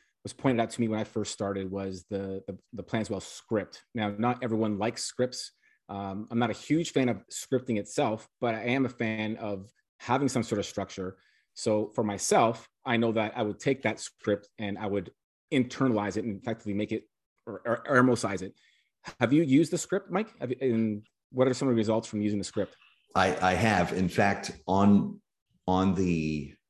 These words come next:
Speaker 2: when, when I originally signed up, one of the questions I asked is, "Do you have a script?" Because I've dealt with, you know, lead vendors, and I, I, I don't even categorize,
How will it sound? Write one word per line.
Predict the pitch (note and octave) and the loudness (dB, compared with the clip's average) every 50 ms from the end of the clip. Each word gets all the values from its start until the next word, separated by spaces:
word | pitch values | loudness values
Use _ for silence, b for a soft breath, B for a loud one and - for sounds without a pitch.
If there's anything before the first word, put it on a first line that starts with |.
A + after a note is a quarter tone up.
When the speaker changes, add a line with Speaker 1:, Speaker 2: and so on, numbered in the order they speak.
| _ _ _ - - - | _ _ _ -20 -8 0
Speaker 2:
when, | E2+ F2+ E2+ E2 - | 2 2 2 4 4
when | F#2+ F2 | 2 4
I | D#2 D2+ | 4 4
originally | D2 D#2 E2 F2+ F2+ F2 E2+ F2 E2 D2+ D2 | 4 4 4 4 4 4 4 2 2 2 0
signed | - - - E2+ E2 D#2+ D#2 G2 | 0 2 2 2 4 4 4 4
up, | F#2 E2 - - E2+ | 4 2 2 0 -2
one | F2 E2+ E2+ E2+ | 0 0 2 0
of | D#2 C#2 | 0 -2
the | C#2+ | -4
questions | - - F#2+ F2+ E2+ - - F2 E2 - E2 | -4 -2 0 0 0 0 0 -2 0 0 0
I | D2 D#2 | 0 0
asked | D2 E2 F#2 F2+ D#2 - - - - - - - - _ _ _ _ - | -2 -2 -2 -4 -4 -4 -6 -8 -8 -10 -12 -18 -20 _ _ _ _ 2
is, | - E2 D#2 - - - - | 2 2 2 2 -2 -4 -6
"Do | - E2+ - F2+ | -6 -2 2 2
you | F2+ F2+ F2 F2 F2 | 4 4 4 4 4
have | D#2+ D#2+ E2+ D#2+ D2+ C#2+ | 4 4 2 0 0 0
a | D2 - | -2 -4
script?" | - - - - F#2+ C#2+ A#1+ C2 - - - - - _ _ _ b b b b b b b b b - | -4 -4 0 2 2 2 2 0 -2 -8 -12 -16 -18 _ _ _ b b b b b b b b b -2
Because | G2 F2 E2 - F#2+ F2 E2 D#2 - - - - - - - _ _ _ _ _ _ _ _ _ _ _ _ _ _ _ - | 0 0 4 4 6 6 6 6 4 2 -2 -2 -4 -6 -14 _ _ _ _ _ _ _ _ _ _ _ _ _ _ _ 0
I've | F#2 F2 D#2+ D#2 | 2 2 2 4
dealt | E2+ G2+ F#2+ G2 A2+ | 4 4 6 6 6
with, | F2+ F2 E2 D#2 D#2 - - - - - - _ _ _ - | 6 6 6 4 4 -2 -6 -14 -20 -20 -20 _ _ _ -2
you | F2+ F2 D#2+ | 0 0 2
know, | D2+ D2 C#2 - - - - - _ _ - | 2 0 -2 -4 -8 -12 -18 -20 _ _ 0
lead | F2 F2 G2 G#2 G#2 G#2+ F#2+ E2+ | 2 4 4 4 4 4 2 4
vendors, | F#2 E2+ D#2+ D2+ C#2+ C#2+ C#2+ C#2 C2+ - - - - - _ - D#2+ | 4 4 4 4 2 2 0 0 0 -2 -6 -6 -8 -12 _ -2 0
and | E2 D#2+ | 2 2
I, | D#2 - - - E2 D#2 - - - - - | 2 2 0 0 0 0 0 -4 -10 -4 0
I, | E2 E2 E2+ E2+ - - E2+ | 2 4 4 2 2 2 2
I | F2+ G2 | 4 6
don't | A2+ A2 G#2+ | 8 8 6
even | G#2 F2 F2+ F2 E2 | 6 6 4 2 2
categorize, | - F#2 F#2 F2+ F2+ F2+ E2 F2+ E2 D#2 D2+ D2+ - - | 2 2 2 2 2 2 2 2 0 0 0 -2 -4 -6